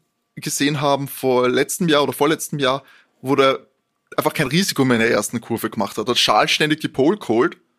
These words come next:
und der hat aber gewusst, naja, ich überhole ihn eh. Und du brauchst dann, musst ihn nicht in der ersten Kurve überholen. In Austin ist natürlich schwierig dann das Überholen gewesen, das haben wir dann gesehen. Aber trotzdem, das ist, wenn du dann alles, dafür alles liegen lässt,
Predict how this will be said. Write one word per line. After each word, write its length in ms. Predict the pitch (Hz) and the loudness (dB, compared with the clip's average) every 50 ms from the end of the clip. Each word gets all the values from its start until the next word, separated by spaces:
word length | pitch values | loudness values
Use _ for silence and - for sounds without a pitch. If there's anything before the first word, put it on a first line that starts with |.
| _ _ _ _ _ - | _ _ _ _ _ -8
und 120 | - 127 | -2 0
der 60 | 139 | 2
hat 60 | 139 156 | 2 2
aber 120 | 131 151 | 0 -2
gewusst, 320 | - - 165 180 175 - | 0 0 -2 -2 -2 0
naja, 140 | 127 127 139 | 2 2 2
ich 140 | 147 143 - | 2 2 0
überhole 340 | 135 135 127 123 135 139 139 | 0 2 2 2 2 2 0
ihn 60 | 120 | 0
eh. 220 | 107 110 - - - _ _ _ _ _ _ _ _ _ _ _ _ _ _ - | -2 -4 -6 -8 -12 _ _ _ _ _ _ _ _ _ _ _ _ _ _ -10
Und 120 | - 113 | -6 -4
du 60 | 110 | -4
brauchst 340 | 104 117 120 170 - - - | -2 0 -2 -2 -2 -2 -2
dann, 240 | 170 151 151 135 104 _ _ _ _ _ _ _ _ _ - _ _ _ _ _ _ - | -2 -2 -2 -6 -12 _ _ _ _ _ _ _ _ _ -20 _ _ _ _ _ _ -14
musst 320 | 135 147 180 277 - - | -6 -2 -2 -2 -2 0
ihn 80 | 240 180 | 0 0
nicht 160 | 156 - - | 0 -2 -2
in 80 | 139 127 | 0 0
der 100 | 117 110 | 2 2
ersten 320 | 123 113 - - - 117 | 0 -2 -2 -4 -8 -8
Kurve 320 | - - 113 110 101 - 110 | -6 -4 -4 -4 -4 -4 -4
überholen. 360 | 107 107 110 101 110 117 120 | -4 -4 -4 -4 -4 -4 -4
In 180 | 123 120 - | -4 -2 0
Austin 320 | 120 101 139 170 - 220 190 | 0 0 0 0 -2 -2 -4
ist 100 | 180 - | -2 -2
natürlich 260 | 196 180 185 170 165 | -4 -2 -2 -2 -2
schwierig 280 | - - 170 196 262 - | -4 -4 -4 -4 -4 -2
dann 120 | - 180 | -2 -2
das 120 | 165 147 - | -2 -2 -2
Überholen 360 | 127 131 120 135 151 180 220 | -4 -4 -2 -2 -2 -2 -2
gewesen, 280 | - - 202 208 - 208 | -4 -4 -6 -4 -4 -4
das 140 | 165 - | -4 -4
haben 100 | 160 131 | -4 -2
wir 80 | 123 120 | -4 -4
dann 160 | - 104 113 | -4 -6 -10
gesehen. 400 | - - - 135 165 208 302 _ _ _ _ - - _ _ | -10 -8 -6 -4 -4 -4 -6 _ _ _ _ -20 -20 _ _
Aber 280 | - - 110 120 120 120 | -6 -4 -2 -2 -4 -4
trotzdem, 640 | - - 123 - - - - 117 110 101 104 107 | -4 -6 -6 -6 -6 -2 -2 0 0 -2 -6 -8
das 180 | - 113 107 - | -10 -12 -10 -8
ist, 320 | 135 117 - - - - - - 95 | -8 -8 -6 -8 -8 -10 -12 -14 -10
wenn 140 | - 135 135 | -8 -8 -6
du 80 | 135 117 | -4 -2
dann 120 | 131 123 | 0 2
alles, 320 | 113 120 151 165 - - - - - - | 2 2 2 0 -2 -4 -8 -12 -10 -10
dafür 240 | 143 - 156 113 | -4 0 2 2
alles 240 | 110 117 156 175 175 | 2 2 0 -2 -4
liegen 160 | 185 196 202 214 | -6 -6 -6 -4
lässt, 360 | 240 262 240 - - - | -6 -6 -8 -10 -12 -16